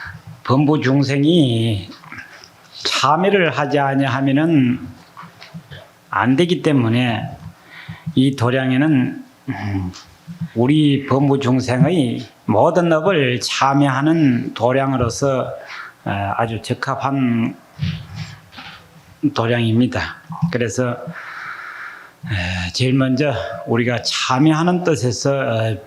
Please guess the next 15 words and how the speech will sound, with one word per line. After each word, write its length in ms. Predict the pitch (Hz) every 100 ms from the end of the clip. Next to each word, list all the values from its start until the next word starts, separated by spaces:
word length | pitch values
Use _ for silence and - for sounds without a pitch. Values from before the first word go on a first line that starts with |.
| -
지장경을 1120 | - 139 151 151 147 135 131 156 127 110 101 - -
먼저, 400 | - 117 113 107 120 110 - - - - - -
에, 360 | 101 90 90 87 - _ _ - - - - - - - _ _ - - _ _ _ - 160 -
강의를 460 | 107 113 107 104
했고, 800 | - 120 - - 92 107 160 - - - - - - - - - _ _ - - 160 - - - - - - 156 -
그 100 | -
다음에는 340 | 127 160 170 160
우리는 640 | 143 151 156 156 135 - 151
바른 600 | - - 151 196 190 165
지혜를 500 | - 180 180 196 147
열어야 340 | 151 147 139
되기 260 | 135 127 127
때문에, 420 | 139 127 131 147 139 - 117
에, 340 | 95 98 92 - - -
금강경을 1300 | - 117 123 139 143 147 160 165 139 113 110 107 -